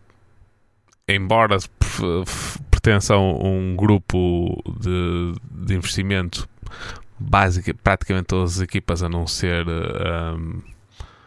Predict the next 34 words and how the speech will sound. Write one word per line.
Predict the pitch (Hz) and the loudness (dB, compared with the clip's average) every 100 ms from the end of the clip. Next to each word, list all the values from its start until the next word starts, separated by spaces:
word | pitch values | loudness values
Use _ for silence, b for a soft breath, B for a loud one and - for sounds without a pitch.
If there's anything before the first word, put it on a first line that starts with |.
| b b b _ - | b b b _ -8
a, | - - 90 | -6 -4 -2
a | |
não | 90 | -2
ser | 80 95 85 | -2 -2 -2
os, | 82 - - | -4 -6 -6
as | 78 | -6
que | - | -4
se-, | - 65 | -4 -4
as | 85 - | -4 -4
que | |
são | - 90 | -4 -2
grandes | 85 85 - | 0 -2 -2
construtores, | - - - - 95 82 - - - | -4 -4 -4 0 0 0 -4 -4 0
e | |
mesmo | 101 98 | 2 2
assim | 90 - 90 90 | 2 0 0 2
esses | 90 - | 0 -2
têm | - 87 | 0 2
uma | 87 | 2
estrutura | - 87 92 87 | 0 -2 0 0
acionista | - 87 87 92 | 0 -2 -2 -2
bastante | 87 - 85 85 90 82 80 | -2 -2 -2 -2 -2 -2 -2
complicada | 90 85 87 - 85 85 87 - B B B - | -4 0 -2 2 2 2 -2 -6 B B B -4
e | - 87 | -2 0
nem | 85 | 0
sempre | 85 - 85 80 80 76 60 - - | 0 0 0 0 -2 -2 -4 -10 -8
cem | - 92 | -4 -2
por | - | -2
cento | 90 82 87 | -2 -2 -2
ligada | 82 85 82 90 80 | 0 0 0 -2 -2
à | 82 85 | -2 -2
marca | 82 82 - | -2 -2 -2
em | 87 | -4
questão, | 87 - 92 | -4 -2 -2